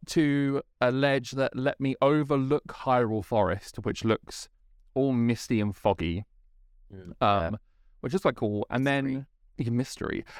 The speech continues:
Speaker 1: And from where I was, there was, like, a little island that had, like, a dead tree on it. Um,
Speaker 2: Oh, yeah, yeah, yeah.
Speaker 1: so I went to that island because I was like, "That looks interesting." So I, I, I flew over to that island. When you land on it and you walk around, you're attacked by many, many,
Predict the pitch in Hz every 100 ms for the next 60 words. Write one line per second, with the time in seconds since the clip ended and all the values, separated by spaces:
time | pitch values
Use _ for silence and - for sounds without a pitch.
0 | - 139 160 151 170 190 160 170 117 98
1 | 95 104 - 113 120 117 117 131 160 147
2 | 127 147 113 92 98 107 95 113 104 104
3 | 120 120 - 143 131 160 214 175 - _
4 | _ - 113 113 110 113 113 160 104 85
5 | - 90 80 - _ - 202 214 226 247
6 | 160 113 98 85 107 156 - 135 135 135
7 | 127 127 - 196 110 - 101 - - -
8 | 117 135 - 131 131 135 131 127 131 127
9 | 123 175 143 127 117 113 107 104 123 -
10 | - 135 165 160 160 151 139 151 202 160
11 | 98 101 143 - - 123 123 120 113 120
12 | 113 92 104 107 113 107 - 110 - 107
13 | 104 120 131 123 113 107 104 104